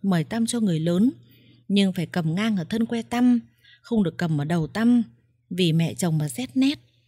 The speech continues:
có thể đánh giá cách cầm tăm như thế là rất mất vệ sinh." Mẹ tôi nói bao nhiêu là thứ mà tôi muốn lùng bùng của đầu óc. Nhưng thôi,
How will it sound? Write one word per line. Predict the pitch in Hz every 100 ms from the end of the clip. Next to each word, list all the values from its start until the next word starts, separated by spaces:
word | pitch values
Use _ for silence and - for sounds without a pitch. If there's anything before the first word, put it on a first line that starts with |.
| _ -
có | 180
thể | 214 151
đánh | 151 185
giá | 180 170 190
cách | 269
cầm | 220 160
tăm | - 220
như | 226
thế | 220 196 196 269 - -
là | 156
rất | 196 262
mất | 294 -
vệ | 226
sinh." | - 247 240 233 - _ _ _ _ _ _ _ _ _
Mẹ | 190 160
tôi | 180 180
nói | 170 170
bao | 233 226
nhiêu | 233 240
là | 196 139
thứ | - 170 185 262 - _ -
mà | 214 185 165
tôi | 247
muốn | 226 226
lùng | 240 196 160
bùng | 175 156
của | 156
đầu | 165 -
óc. | 247 294 _ _ _ _ _
Nhưng | 208 190 175
thôi, | 196 208 208